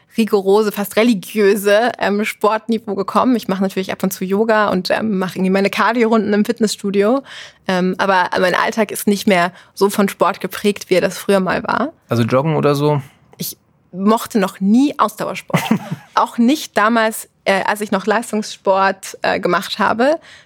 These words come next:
Speaker 1: Ähm, ich hatte auch meinen Bruder, ähm, der ist ganz großer Sprinter gewesen und, ähm, all meine ganzen Freunde waren irgendwie ganz große Ausdauersportler und ich hab Ausdauersport schon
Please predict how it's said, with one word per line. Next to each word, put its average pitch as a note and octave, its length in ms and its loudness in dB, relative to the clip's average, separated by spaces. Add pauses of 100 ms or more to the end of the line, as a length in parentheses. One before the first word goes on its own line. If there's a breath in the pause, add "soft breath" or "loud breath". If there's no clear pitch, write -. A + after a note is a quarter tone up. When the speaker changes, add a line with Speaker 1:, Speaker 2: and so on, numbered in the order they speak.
(120 loud breath)
Speaker 1:
Ähm, G3+ 180 2
ich - 80 -2
hatte G#3 320 2
auch E3 80 -2
meinen G3 160 2
Bruder, A3 560 2
ähm, G#3+ 180 -2
der - 120 2
ist - 180 -8
ganz A3 180 -2
großer F#3+ 200 -8
Sprinter C#4+ 460 0
gewesen G#3+ 420 2
und, F#3+ 200 -4 (360 loud breath)
ähm, F#3 140 0
all F3+ 120 0
meine F3+ 200 0
ganzen G3 180 -4
Freunde G#3 460 2
waren F#3+ 140 0
irgendwie F#3+ 200 -4
ganz G#3 220 0
große G3+ 320 0
Ausdauersportler G3+ 800 0
und G3 80 -2
ich - 100 -6
hab G3 80 -10 (280)
Ausdauersport A#3+ 680 -2
schon G3 140 -4